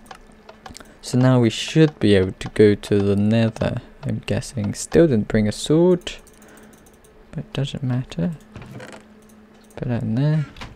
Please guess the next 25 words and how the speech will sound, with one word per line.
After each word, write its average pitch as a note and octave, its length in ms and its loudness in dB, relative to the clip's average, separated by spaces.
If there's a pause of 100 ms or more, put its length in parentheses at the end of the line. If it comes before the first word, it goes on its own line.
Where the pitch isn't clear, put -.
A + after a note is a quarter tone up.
(120)
Oh A#2+ 60 0
wait, G#2 120 -2
maybe G#2 180 0
we G#2 60 -2
should - 240 -14
keep - 180 -6
it. - 220 -12
Keep - 260 -6
it. - 280 -4 (2250)
I D3 40 -2
might D#3 160 2
enchant B2+ 320 0
a G#2+ 40 -4
sword C#3+ 340 2
later, G#2+ 580 -2
get B2 100 4
some B2 200 0
levels, A2 580 2 (1040)
and... G#2+ 500 0 (640)
Yeah. A2 380 -2 (1700)
What C#3+ 100 2
was C3 200 2
this B2+ 200 0
guy's G#2 260 -2
voice? G2 380 -4